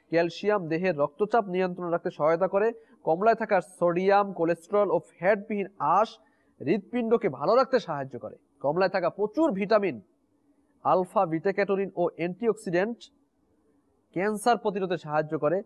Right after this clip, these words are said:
বিশেষত এতে থাকা ফ্লেভোনয়েড ফুসফুস ও মাড়ির ক্যান্সার থেকে রক্ষা করে। মাদানী চ্যানেল দর্শকবৃন্দ, এভাবে করে কমলার গুণাগুণ আরো অনেক রয়েছে, একটু চিন্তা করুন, একটু উপলব্ধি করার চেষ্টা করুন। মহান আল্লাহ রাব্বুল আলামিন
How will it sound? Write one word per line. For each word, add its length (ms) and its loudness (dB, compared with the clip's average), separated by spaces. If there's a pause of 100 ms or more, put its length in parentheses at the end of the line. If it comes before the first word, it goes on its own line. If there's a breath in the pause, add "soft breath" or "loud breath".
(220 soft breath)
বিশেষত 440 -6
এতে 260 -4
থাকা 460 -2 (720)
ফ্লেভোনয়েড 560 2
ফুসফুস 600 0
ও 120 2
মাড়ির 520 0
ক্যান্সার 320 0
থেকে 200 -8
রক্ষা 240 -8
করে। 180 -20 (260)
মাদানী 200 0
চ্যানেল 180 2
দর্শকবৃন্দ, 600 -2 (340)
এভাবে 300 2
করে 200 0
কমলার 380 0
গুণাগুণ 400 -2 (100)
আরো 220 4
অনেক 320 4
রয়েছে, 360 0 (220)
একটু 260 0
চিন্তা 280 0
করুন, 260 -10 (840)
একটু 200 -6
উপলব্ধি 480 0
করার 180 0
চেষ্টা 280 -10
করুন। 200 -16 (840)
মহান 300 -4
আল্লাহ 260 0
রাব্বুল 200 -2
আলামিন 460 -2